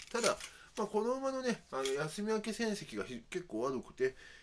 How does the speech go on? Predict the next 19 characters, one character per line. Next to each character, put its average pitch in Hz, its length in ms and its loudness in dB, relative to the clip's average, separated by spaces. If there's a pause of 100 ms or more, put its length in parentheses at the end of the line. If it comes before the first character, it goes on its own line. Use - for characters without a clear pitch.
(140)
二 170 120 -2
戦 247 280 -2
目 262 80 -4
で 135 140 4
良 127 220 8
化 139 160 0
す - 80 -6
る 143 120 -2
タ 147 180 6
イ 127 40 6
プ 110 140 -4
な 92 140 -4
ん - 100 -8
で - 100 -6
す - 120 -8
ね。 170 120 -2
そ 233 140 4
う 247 40 -2
考 262 120 4